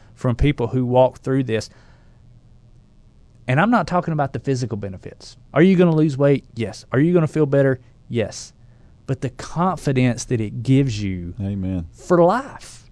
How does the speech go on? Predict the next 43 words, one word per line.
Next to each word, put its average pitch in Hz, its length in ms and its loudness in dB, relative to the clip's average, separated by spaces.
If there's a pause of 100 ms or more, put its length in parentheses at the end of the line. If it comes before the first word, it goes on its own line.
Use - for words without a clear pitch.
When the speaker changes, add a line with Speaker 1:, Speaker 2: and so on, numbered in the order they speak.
Speaker 2:
Yep. 110 180 -6 (720)
Speaker 1:
You 156 140 -2
know, 160 140 4
if 135 220 -2
you 269 80 4
can 262 200 0
complete 156 380 4
a 123 40 2
marathon, 110 640 0 (160)
you 185 160 0
can 185 200 0
do 123 180 2
a - 20 -4
lot 98 340 0
of 131 60 0
things 135 360 0
that - 180 -12
you 113 80 -6
didn't 104 240 -8
think 107 220 -10
you - 80 -16
could 92 180 -16
do. 98 60 -10
Speaker 2:
Amen. 90 680 -8
Speaker 1:
And 127 140 2
it, 127 140 2
and 127 140 2
it 120 120 0
bleeds 139 360 4
over 131 220 4
to 113 180 -4
every 123 420 -2
area 104 500 -4 (640)
of 110 140 -8
your 104 100 -4
Speaker 2:
Yeah. 113 160 -4
Speaker 1:
life. - 240 -14 (200)
Speaker 2:
So - 140 0
how 147 160 6
many 233 240 0
days 151 340 2
a 104 60 4
week 113 400 2